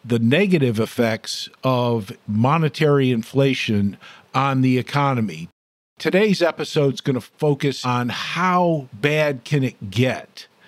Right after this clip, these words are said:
Basically, the Fed is telling us a story that inflation is falling, it's low, it's declining. But Austrian economists warn that inflation can go much higher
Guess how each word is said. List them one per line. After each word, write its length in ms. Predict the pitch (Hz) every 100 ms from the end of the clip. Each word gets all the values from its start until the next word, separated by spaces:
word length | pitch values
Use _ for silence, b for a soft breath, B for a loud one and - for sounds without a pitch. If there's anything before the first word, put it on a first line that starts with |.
| b b b _
Basically, 840 | 160 190 - 175 - 170 160 160 135 -
the 100 | 131
Fed 320 | - 175 180
is 160 | 147 -
telling 420 | 147 143 147 135
us 160 | 131 113
a 60 |
story 480 | - - 131 131 127
that 160 | 120 117
inflation 720 | 107 - 139 147 - 123 107
is 100 | -
falling, 720 | - 160 160 160 160 151 120
it's 240 | 87 -
low, 580 | 110 170 160 156 151 127
it's 200 | 95 -
declining. 960 | 143 - 151 170 160 160 151 147 143 B B B B B B B B B
But 160 | 143
Austrian 480 | 160 214 - 165 131
economists 840 | 117 117 107 107 98 120 - - - _ -
warn 680 | 110 156 240 139 127 139
that 180 | 127 139
inflation 960 | 160 147 - 165 170 - 135 123 117 110 _
can 140 | - 131
go 180 | 147 135
much 320 | 151 202 -
higher 600 | 151 151 123 67 69